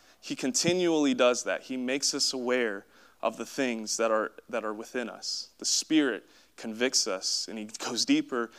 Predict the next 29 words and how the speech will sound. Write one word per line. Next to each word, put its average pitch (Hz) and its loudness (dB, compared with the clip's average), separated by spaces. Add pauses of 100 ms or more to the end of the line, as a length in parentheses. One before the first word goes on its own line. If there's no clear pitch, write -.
(140)
and 120 0
deeper, 135 6
and 110 -2
you, 123 0
you're 127 4
like, 113 6 (220)
"Oh, 143 8
that 151 6
has 160 6
to 156 2
be 139 4
the 120 2
last 120 6
thing." 117 -2 (340)
He's 135 -4
like, 131 2
"Well, 185 8
there's 160 0
also 190 2
this 147 0
thing 165 -2
on 127 -2
the, 113 -2
on 123 -4
the 113 -4
shelf 160 2
over 117 2
there. 170 6
<laughs> 165 -2